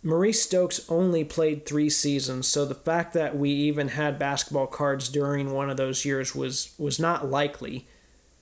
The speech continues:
Um, however, we did, and that set is still fairly accessible. Uh, and that's one way we can continue to remember these two guys, but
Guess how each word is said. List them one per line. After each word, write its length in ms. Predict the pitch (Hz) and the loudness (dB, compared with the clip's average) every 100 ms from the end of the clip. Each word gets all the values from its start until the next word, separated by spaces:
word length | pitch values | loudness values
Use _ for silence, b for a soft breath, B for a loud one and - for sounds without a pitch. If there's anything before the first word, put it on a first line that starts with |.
| b _ _ - | b _ _ -10
Um, 240 | 135 127 | -6 -4
however, 420 | 123 156 165 165 151 | 0 2 4 4 2
we 220 | 143 135 | 2 0
did, 420 | 135 127 151 151 - b b b b - | 0 0 0 -4 -14 b b b b -8
and 220 | 135 135 | -4 -2
that 200 | 143 - | 0 2
set 260 | - 165 160 | 2 2 2
is 140 | 147 | 0
still 220 | - 170 | 2 2
fairly 460 | 160 165 165 156 139 | 2 2 4 4 2
accessible. 800 | 117 - 160 143 - 110 - 131 - - - | 0 0 0 0 -2 -4 -8 -10 -14 -16 -10
Uh, 300 | 139 131 131 | -8 -6 -6
and 140 | 147 156 | -2 0
that's 220 | 196 180 | 2 2
one 200 | 202 214 | 2 4
way 160 | 196 180 | 4 4
we 140 | 175 | 2
can 160 | 175 160 | 0 -2
continue 560 | 160 147 170 165 160 | -2 0 0 2 2
to 80 | 147 | 2
remember 720 | 147 147 147 160 151 139 135 B B B - | 0 2 2 0 0 -2 -4 B B B -6
these 260 | 143 139 - | -2 0 0
two 180 | 143 | 0
guys, 520 | 135 135 127 - - - | -2 -2 -2 -4 -6 -4
but 400 | - 135 135 | -2 -2 -2